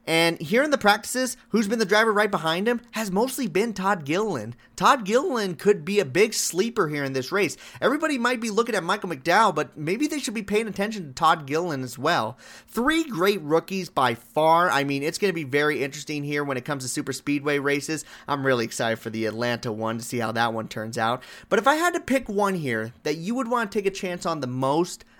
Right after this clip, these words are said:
I would say Harrison Burton. I think Harrison Burton honestly has the best chance of finishing in the top five compared to the other drivers, and maybe, just maybe, could be running for that victory in the final lap.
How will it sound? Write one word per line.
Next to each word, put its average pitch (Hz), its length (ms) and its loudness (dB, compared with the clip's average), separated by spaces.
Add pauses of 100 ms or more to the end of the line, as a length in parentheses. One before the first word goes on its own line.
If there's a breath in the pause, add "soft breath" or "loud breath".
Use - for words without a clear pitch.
(300 soft breath)
I 190 220 2
would 269 220 -2
say 135 480 2 (240 soft breath)
Harrison 185 800 2 (160)
Burton. 135 440 2 (220 loud breath)
I - 100 2
think 240 200 0
Harrison 226 360 4
Burton 185 440 0 (160 loud breath)
honestly 185 500 2
has 160 240 2
the 135 120 -2
best 151 440 0
chance 165 400 -4
of 135 180 -6
finishing 156 360 -6
in 143 80 -6
the 135 80 -6
top 143 320 -2
five 139 260 2
compared 131 300 -8
to 131 40 -8
the 123 140 -2
other 147 180 0
drivers, 160 600 0 (320 loud breath)
and 220 380 2
maybe, 240 580 0
just 233 320 2
maybe, 233 640 -2 (100)
could 185 180 2
be 202 120 -2
running 190 240 0
for 196 100 0
that 180 180 2
victory 165 420 -2
in 160 200 -6
the 160 60 -4
final 151 320 -2
lap. 107 360 -2